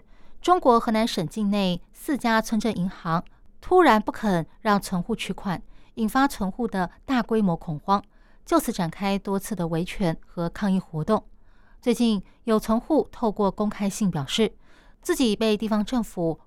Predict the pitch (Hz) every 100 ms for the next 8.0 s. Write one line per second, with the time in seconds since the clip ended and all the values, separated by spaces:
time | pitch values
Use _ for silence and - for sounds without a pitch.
0 | - - 262 - 165 151 185 196 185 165
1 | - _ - 214 - 208 208 208 208 -
2 | - - 254 247 202 - 180 - 202 208
3 | 202 - - - - 214 190 160 156 -
4 | - 254 269 - 139 - 175 202 202 -
5 | - - - - - _ - - _ -
6 | - 370 - 349 269 180 208 - 240 208
7 | 180 170 - 214 190 175 185 165 170